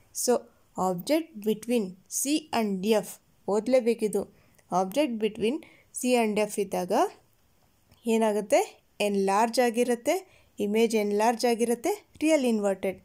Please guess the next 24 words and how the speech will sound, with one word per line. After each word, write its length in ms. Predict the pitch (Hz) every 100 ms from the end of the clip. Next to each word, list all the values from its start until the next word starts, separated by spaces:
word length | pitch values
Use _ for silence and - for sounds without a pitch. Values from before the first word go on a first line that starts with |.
| _ _ -
ಮತ್ತೆ 240 | 240 254 285
ಹೇಳ್ದೆ 240 | 262 247 240
ನೋಡಿ, 260 | 233 247 381 - 247
ರಿಯಲ್ 220 | 247 254 247
ಜೊತೆ 220 | 247 349 349 240
ಇನ್ವರ್ಟೆಡ್ 420 | 214 208 202 185 202
ಬಂತು. 280 | 196 196 - - - _ _ _ _ _ _ _ _ _ - - _ -
ನೆಕ್ಸ್ಟ್, 300 | 254 302 - - _ _ _ _ _ -
position 480 | 269 269 320 381 370 370 - 233
of 100 | 233 - - 233
object 380 | 196 - 247 240 _ _ 254
at 120 | 320 330 - 240
infinity. 600 | 226 208 220 208 220 233 - _ - 247
At 160 | 320 320
infinity 540 | 262 240 285 262 240 226 226
ಅಂತಂದ್ರೆ, 440 | 220 214 202 254 381 - _ - 285
ಇನ್ಫಿನಿಟಿ 460 | 330 349 320 302 294
ಅಂದ್ರೆ 220 | 277 277 254
ಏನು? 160 | 247 359 - _ _ -
ಎಲ್ಲೋ 380 | 220 240 277 285 214
ದೂರ, 500 | 196 214 233 262 285 - - 233
ಎಲ್ಲೋ 180 | 226 254 269
ಒಂದು 160 | 247 220
ದೂರ 260 | 220 247